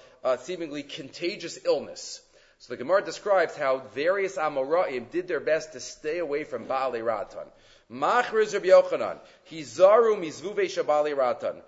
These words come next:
Rabbi Yochanan said, "Stay away even from the flies that used to be near the Ba'alei Ratan." Again, we don't exactly know what this illness is, some type of illness. Rabbi Zera lo havi yasa bezikir. Rabbi Zera will not sit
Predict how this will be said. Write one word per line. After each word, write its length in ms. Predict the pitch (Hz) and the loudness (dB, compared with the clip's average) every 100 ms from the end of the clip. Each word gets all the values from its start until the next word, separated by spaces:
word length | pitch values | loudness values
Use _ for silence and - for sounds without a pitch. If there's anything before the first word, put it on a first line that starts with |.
| _ - | _ -14
Rabbi 140 | 107 165 | -4 0
Yochanan 340 | 214 190 156 | 2 2 -2
said, 280 | 185 180 175 | 4 4 4
"Stay 360 | - - 208 | -4 -2 4
away 260 | 226 214 202 | 4 2 -2
even 180 | 208 202 | -4 -4
from 180 | 180 165 | -4 -4
the 40 | |
flies 800 | - 165 170 123 95 - - - _ _ - | -8 -4 -2 -2 -4 -8 -14 -18 _ _ -8
that 140 | 127 | -6
used 200 | 135 151 - | -6 -12 -14
to 60 | |
be 220 | 123 175 | -12 -12
near 240 | 175 160 151 | -8 -6 -6
the 100 | 127 | -6
Ba'alei 580 | 107 143 135 156 139 123 | -2 -2 -2 -2 -4 -2
Ratan." 560 | 139 113 110 - 87 - - | -2 -2 -6 -6 -10 -10 -10
Again, 140 | 131 | -10
we 100 | 135 | -8
don't 160 | 147 143 | -8 -8
exactly 320 | 120 135 135 | -4 -4 -4
know 140 | 123 | -6
what 340 | 110 123 135 - | -4 -2 -4 -4
this 200 | 120 - | -12 -10
illness 340 | 135 123 117 | -10 -10 -8
is, 340 | 175 202 220 - - _ | -2 -2 -2 -14 -20 _
some 160 | - | -10
type 140 | 127 139 | -4 -4
of 100 | 135 | -4
illness. 340 | 147 123 90 - - | -6 -6 -10 -16 -14
Rabbi 100 | 117 | -14
Zera 580 | 113 147 185 196 190 175 | -8 -2 0 6 6 6
lo 180 | 170 170 | 4 2
havi 340 | 170 170 170 | 2 0 0
yasa 260 | 160 165 180 | -2 -2 -4
bezikir. 520 | 170 160 208 - 120 | -10 -12 -14 -8 -8
Rabbi 120 | 120 | -8
Zera 320 | 110 170 185 | -6 -2 -2
will 80 | 143 | -2
not 240 | 147 160 - | -6 -6 -8
sit 420 | - 185 151 | -4 -4 -4